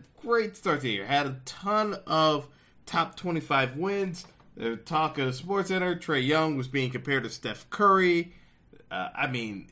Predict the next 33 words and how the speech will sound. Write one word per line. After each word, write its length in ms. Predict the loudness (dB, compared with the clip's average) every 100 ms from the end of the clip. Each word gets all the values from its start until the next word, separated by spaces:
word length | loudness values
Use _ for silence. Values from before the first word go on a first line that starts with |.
| -14 -4
it 200 | -2 2
was 280 | 2 2
all 440 | -2 2 4 6 4
over 160 | 2
the 80 | 0
place 260 | -2 -2 -2
in 80 | -4
terms 300 | -2 -2 -2
of 100 | 0
media 320 | 2 2 0
attention. 540 | -4 -12 -12 -16 -20 -20 -20 _ _
What 180 | 0 4
happened? 420 | 4 2 0 -6 -16 _ _ -20 _
Teams 280 | 0 2 2
started 300 | 2 2 0
scouting 420 | 2 4 4 4
Oklahoma. 720 | 0 0 0 0 0 -2 -4 -8
They 140 | -8
started 460 | -8 -4 0 0 0
scouting 580 | 0 2 4 2 -2 -8 -20 -12
what 180 | -4 -4
Trae 300 | 0 4 6
Young 300 | 6 2 0
likes 280 | 0 0 0
to 80 | -2
do, 440 | 2 4 2 -2 -12 -20 -20 -8
and 180 | -2 0
they 120 | 0
started 340 | 2 0 0
clamping 380 | 0 0 0 0
down 260 | 0 2 2
on 160 |
him. 80 | 0